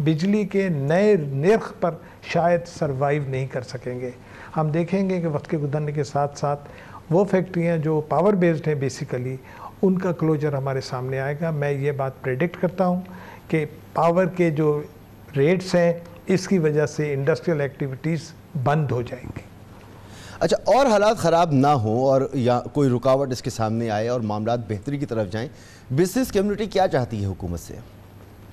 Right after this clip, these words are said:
Speaker 1: हम ये चाहते हैं कि सब लोग जो हैं, पाकिस्तान की खातिर अपने differences को एक तरफ रख के पहले इस्तेकाम पाकिस्तान की तरफ तवज्जो दें, और इस्तेकाम पाकिस्तान जो है, वो मईशत से जुड़ा हुआ है।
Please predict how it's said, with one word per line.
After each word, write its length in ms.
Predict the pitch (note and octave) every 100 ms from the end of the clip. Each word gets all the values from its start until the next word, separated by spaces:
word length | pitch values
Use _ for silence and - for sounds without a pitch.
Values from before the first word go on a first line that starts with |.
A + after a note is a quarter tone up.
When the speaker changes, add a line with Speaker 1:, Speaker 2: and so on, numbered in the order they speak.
| - - - - - - - - - - - -
Speaker 1:
हम 180 | - B3
ये 80 | A#3+
चाहते 360 | G3+ G3+ F#3+ G#3
हैं 260 | A3 A3+
कि 220 | G#3+ G3+
सब 320 | E3 - A#3 G3
लोग 260 | G#3 G#3 F3+
जो 100 | F3
हैं, 300 | F3+ G3 -
पाकिस्तान 580 | E3 E3+ - G3 G3
की 160 | F#3+ G3+
खातिर 520 | - D3+ D3+ E3+ F3
अपने 400 | E3+ E3 - F3
differences 580 | D#3 C#3+ D#3+ D#3+ F#3+ F3
को 140 | -
एक 200 | D#3+ E3+
तरफ 180 | F3 E3 D3+
रख 180 | D#3+
के 280 | - F3+ F#3 F3+ - - -
पहले 300 | E3 G3 F#3
इस्तेकाम 560 | F#3 - F3+ F3+ F3+ F3+
पाकिस्तान 580 | F3 D#3+ D#3+ G3 F#3
की 120 | D#3+ E3
तरफ 240 | C#3+ -
तवज्जो 340 | C3+ A2+ A#2+
दें, 180 | B2 B2+ - - - - -
और 80 | E3+
इस्तेकाम 540 | D3 - F3+ G#3 A3 G#3+
पाकिस्तान 640 | G3+ F3 F#3 G#3 G3+ F#3+
जो 80 | F3+
है, 120 | F#3
वो 100 | F3+
मईशत 420 | D3+ E3 - G3
से 120 | -
जुड़ा 240 | C#3 C3+ A#2
हुआ 260 | A2+ A#2
है। 80 | -